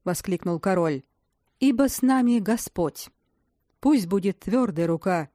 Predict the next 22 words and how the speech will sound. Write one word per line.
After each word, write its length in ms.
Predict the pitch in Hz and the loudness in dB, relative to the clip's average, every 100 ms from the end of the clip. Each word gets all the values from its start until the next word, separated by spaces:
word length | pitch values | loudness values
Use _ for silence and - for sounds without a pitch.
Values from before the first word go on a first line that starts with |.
| _ | _
держащая 680 | 165 170 160 190 170 - 180 | -4 -2 0 -2 -4 -2 -2
меч, 400 | 175 160 - - _ _ _ _ - | 0 -2 -4 -14 _ _ _ _ -2
ведь 180 | 240 | -2
с 100 | - | 0
нами 300 | 226 262 247 | 2 4 2
святой 480 | 233 175 180 247 277 | 0 -4 -2 2 2
Дионисий. 760 | 196 240 220 220 156 - 131 - _ _ _ _ _ - | 2 2 2 2 -2 -6 -10 -14 _ _ _ _ _ -4
Монжуа 800 | 175 247 302 262 196 202 240 233 | 2 4 4 2 2 0 0 -2
Сен-Дени». 800 | - - 180 175 165 170 156 147 - _ _ _ _ _ _ _ _ _ | -6 -4 -2 0 -2 -2 -2 -6 -12 _ _ _ _ _ _ _ _ _
И 120 | 269 | 0
с 120 | 311 196 | 0 0
воинственным 640 | 175 170 160 175 165 160 | 0 0 -2 -4 -4 -4
кличем, 540 | - 247 302 - 262 240 _ _ _ _ | -2 0 0 2 0 0 _ _ _ _
вырвавшимся 680 | 262 247 240 233 226 - 214 | 2 2 0 -2 -2 0 -2
одновременно 680 | 185 202 208 208 202 196 | 0 0 0 0 0 0
из 80 | 196 | -2
сотен 380 | - 196 202 180 | -2 -2 0 0
глоток, 500 | 180 185 185 180 - _ _ _ | 2 0 0 -2 -4 _ _ _
христиане 720 | - 196 - - 262 302 269 | -4 -2 -2 0 2 4 2
побежали 580 | - 175 165 156 240 247 | 0 -2 -2 0 0 0
навстречу 640 | 180 151 - 175 185 - | 0 -4 -6 -2 -2 -4
коннице, 800 | - 175 165 156 151 - 165 143 | -6 -2 0 0 -4 -4 -6 -8